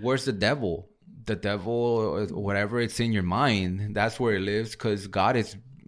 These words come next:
God is great. Whatever you could put it, God, the infinite intelligence, Buddha, whatever, you, Allah, that's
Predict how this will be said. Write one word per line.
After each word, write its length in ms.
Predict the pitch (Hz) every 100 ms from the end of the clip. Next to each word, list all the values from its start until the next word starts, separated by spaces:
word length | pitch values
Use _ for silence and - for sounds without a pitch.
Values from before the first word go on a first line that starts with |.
| 95
God 220 | - 98
is 120 | 117
great. 260 | 101 123 143
Whatever 380 | 107 104 120 123
you 140 | 117
could 240 | 113 127 -
put 160 | 127
it, 480 | 143 107 98 98 95
God, 360 | - 104 117 110
the 100 | 110
infinite 380 | 110 107 117 110
intelligence, 760 | 95 110 110 104 107 107 - -
Buddha, 280 | 113 113 117
whatever, 680 | 127 160 180 180 185 165
you, 260 | 135 123 120
Allah, 480 | 101 101 104 117 120 - - - - -
that's 380 | 110 139 -